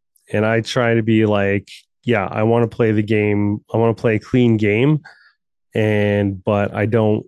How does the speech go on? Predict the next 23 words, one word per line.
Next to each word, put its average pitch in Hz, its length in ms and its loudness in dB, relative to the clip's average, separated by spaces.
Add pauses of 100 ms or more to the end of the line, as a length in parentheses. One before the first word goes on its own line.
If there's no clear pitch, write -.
(200)
this 107 240 -4
isn't 110 240 0
about 101 380 0
a 98 60 0
confrontation 101 800 -4
of 95 140 -2
a 98 60 -2
me 104 280 2
against 98 520 -4
you, 101 460 -2 (520)
uh, 98 280 -4
where 101 480 0
it's 98 160 -6
bitter 101 320 0
and 98 120 0
hard, 98 320 -4 (260)
like, 101 160 -4
bad 95 240 -2
feelings 104 360 -4
after. 92 400 -8
It's 101 240 -10
about, 98 500 -6
hey, 95 420 -8